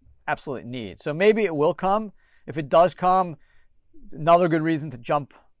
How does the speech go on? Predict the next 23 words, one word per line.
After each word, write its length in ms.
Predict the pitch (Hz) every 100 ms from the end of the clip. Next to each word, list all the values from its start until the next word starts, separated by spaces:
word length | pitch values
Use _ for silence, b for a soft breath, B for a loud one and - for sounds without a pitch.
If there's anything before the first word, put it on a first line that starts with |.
| _
on 200 | 143 143
it, 200 | 190 214
because 340 | - - 139 127
you 60 |
can 160 | 135 135
spread 320 | - - 147
the 80 | 131
tax 400 | - 127 147 -
over 400 | 139 123 127 120
a 60 | 120
bunch 260 | 127 120
of 60 | 120
years. 380 | 123 165 170 - - - _ _
So 380 | - 143 123 123
the 200 | 131 123
impact 420 | 143 139 127 117
of 220 | 120 120
the 180 | 117 123
conversion 480 | 110 123 120 117 110
won't 180 | 113 110
be 220 | 117 110
as 240 | 117 110
steep. 360 | - 185 113 -